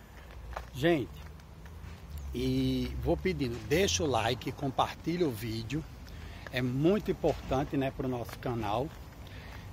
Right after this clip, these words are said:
É um canal diferente, né, que juntos e misturado, né,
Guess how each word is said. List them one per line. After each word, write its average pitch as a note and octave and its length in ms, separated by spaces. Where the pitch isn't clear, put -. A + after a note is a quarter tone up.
É C3 80
um C#3+ 120
canal C3 520
diferente, C3+ 760
né, B2+ 140
que D3 160
juntos D3 560
e D#3+ 80
misturado, D3+ 720
né, D3 140